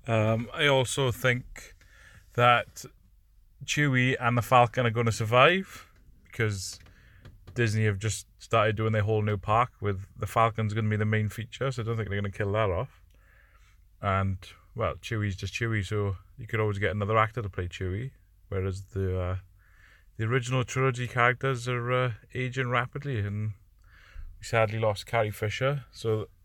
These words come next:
the whole footage of her is gonna be interesting that they're, uh, rehashing. Um, I'm hoping that there is a bit of a time jump, so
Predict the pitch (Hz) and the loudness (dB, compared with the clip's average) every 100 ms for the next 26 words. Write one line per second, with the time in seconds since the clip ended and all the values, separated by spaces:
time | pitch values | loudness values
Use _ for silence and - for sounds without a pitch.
0 | - 113 127 120 - 139 - 120 117 107 | -8 -4 -2 -4 -2 -4 -4 -4 -2 0
1 | 131 131 110 107 98 98 98 107 98 - | 2 0 0 -2 0 -2 0 0 0 -2
2 | 117 107 - - - 107 104 104 98 101 | -2 -2 -4 -18 -8 -4 -2 0 0 -2
3 | 110 107 110 110 - 143 156 - - - | -4 -2 -2 -2 -4 -6 -8 -18 -20 -20
4 | - - - - - - - _ - _ | -20 -20 -20 -20 -20 -20 -20 _ -20 _
5 | - - - 143 147 143 143 139 - - | -20 -10 -2 2 4 4 2 -2 -8 -20
6 | _ - - _ _ - 139 117 165 180 | _ -20 -20 _ _ -2 0 0 0 -2
7 | - 127 139 139 131 - - _ _ _ | 0 0 2 0 -6 -12 -20 _ _ _
8 | - 131 131 131 120 117 120 110 - 117 | -6 -4 0 0 0 2 2 2 2 2
9 | 120 123 143 175 - - - _ _ - | 2 4 2 2 -4 -20 -20 _ _ -20
10 | - _ _ _ - - _ - - 120 | -20 _ _ _ -20 -20 _ -16 -4 2
11 | 110 107 104 | 4 4 2